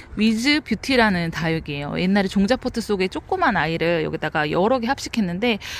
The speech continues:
요렇게 예쁘게 잘 자라주고, 또 여기다가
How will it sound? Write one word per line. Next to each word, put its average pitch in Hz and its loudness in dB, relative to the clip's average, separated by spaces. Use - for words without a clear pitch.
요렇게 226 0
예쁘게 185 -6
잘 175 -4
자라주고, 170 -2
또 226 4
여기다가 196 4